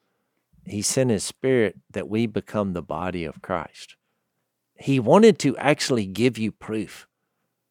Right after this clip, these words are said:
and say, "You want to know why I'm real? Look at my people. Look at these people that have been transformed on this earth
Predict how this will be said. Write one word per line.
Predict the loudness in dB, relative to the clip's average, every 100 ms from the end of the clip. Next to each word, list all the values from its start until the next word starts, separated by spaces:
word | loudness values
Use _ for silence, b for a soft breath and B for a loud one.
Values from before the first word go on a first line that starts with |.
| _ _
and | -8
say, | 0 2
"You | 4 4
want | 6 8
to | 8
know | 8 6 8
why | 8 8 6 4
I'm | 4 4 2
real? | 0 2 0 0 -8 _ _ _ _
Look | -2 0 0
at | -2
my | -2 -4
people. | -4 -6 -6 -16 _ _ _ _ _ -2
Look | 2
at | 2
these | 2 -2
people | 0 -2 0 0 2
that | 2
have | 2
been | -2 -4
transformed | -2 4 4 2 0 2 2 0 -2 -10 _ _ _ _ _ 4
on | 4 8
this | 6 6
earth | 4 6 4 0